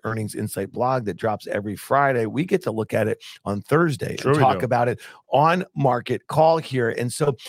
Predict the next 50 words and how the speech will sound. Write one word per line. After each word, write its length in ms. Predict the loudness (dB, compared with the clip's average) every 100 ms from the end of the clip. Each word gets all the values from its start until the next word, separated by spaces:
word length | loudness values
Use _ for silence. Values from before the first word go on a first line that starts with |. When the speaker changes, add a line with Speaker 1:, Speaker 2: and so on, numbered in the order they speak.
| -12 -2
Speaker 1:
this 160 | -2
is 160 | -2 -4
interesting. 420 | -2 0 0 2
I 60 | 2
think 180 | 0 0
this 160 | -2
is 120 | -2
totally 440 | 0 2 2 0 -2
in 140 | -2
your 220 | 0 0
wheelhouse, 540 | 0 0 0 2 0 0
Liz, 280 | 0 0 -2
what, 220 | -2 -2
what 180 | -2 0
Butters 320 | 0 0 -2
is 140 | -4
looking 240 | -4 -4 -2
at 160 | -2
here. 260 | -2 -2 0
We're 220 | 0 -4
kind 220 | -2 -2
of 80 | 0
a 80 | 0
week 260 | -2 -4 -6
or 60 |
two 320 | -4 -2 -2 -2 -14 -12 0
into 260 | 2 2 0
earnings 440 | 0 0 -2 -4
here, 340 | -4 0 0 0
and 80 | -2
he's 160 | -4
talking 380 | 0 0 0 -2
about 180 | 0 0
net 220 | -2 -4 -2
profit 320 | -2 -2 -4
margins 340 | -2 -4 -4 -10
for 80 |
the 100 | -4
S 140 | -4 -4
and 100 | -8
P 140 | -8
five 300 | -2 -2 -2
hundred. 280 | -4 -4 -4
So 200 | -4 -4
in 140 | -4 -10
Q 280 | -4 -2
one 360 | 2 4 2 0 _ _ _ _ -10
of 120 | -8
twenty 240 | -2 -2 2
twenty-three, 680 | 2 0 0 0 2 0